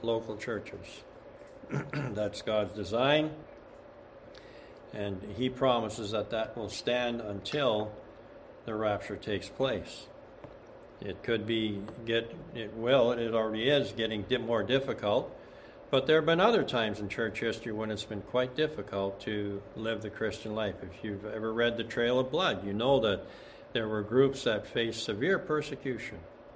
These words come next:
And we're gonna look at some of that. And so for us, it's important to know the truth and to know how to stand now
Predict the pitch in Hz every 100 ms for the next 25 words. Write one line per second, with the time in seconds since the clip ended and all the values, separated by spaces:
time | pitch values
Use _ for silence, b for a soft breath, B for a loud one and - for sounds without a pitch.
0 | - - - - - - - - - -
1 | 104 98 107 117 135 135 113 - 104 95
2 | 92 82 - - - - - - - -
3 | - - - - 92 - 110 - 120 147
4 | 147 - - 110 104 139 143 131 107 120
5 | 110 101 92 110 135 185 170 - 117 117
6 | 117 101 110 120 123 123 120 104 - -
7 | 170 160 117 110 113 113 175 170 107 104